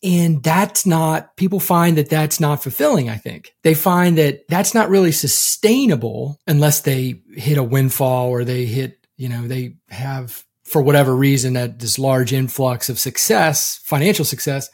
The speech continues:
And so that can sustain them until they get to the point where, all right, it's not about the money. What is it about? But I think that's kind of rare. I think what happens,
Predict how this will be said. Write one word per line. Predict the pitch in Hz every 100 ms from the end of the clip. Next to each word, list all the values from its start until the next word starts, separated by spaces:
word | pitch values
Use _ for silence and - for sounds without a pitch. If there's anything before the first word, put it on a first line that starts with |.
| _
And | 160
so | 135 147
that | 135
can | - 127
sustain | 123 - 151 170 160
them | 135 131
until | 127 - 156 160 175
they | 156 147 131
get | 135 143
to | 139
the | 131
point | - 147 139 135
where, | 131 135 131 127 120 - _ -
all | 135
right, | 123 117 - -
it's | -
not | 143 147
about | 131 123
the | 127
money. | 120 120 117
What | 127
is | 135 139
it | 113
about? | 101 101 - _ _
But | 165
I | 170
think | 180 180
that's | 170 175
kind | - 151
of | 127
rare. | 139 180 127
I | 143
think | 151 160 127
what | 139
happens, | 123 139 143 127 123 104 - -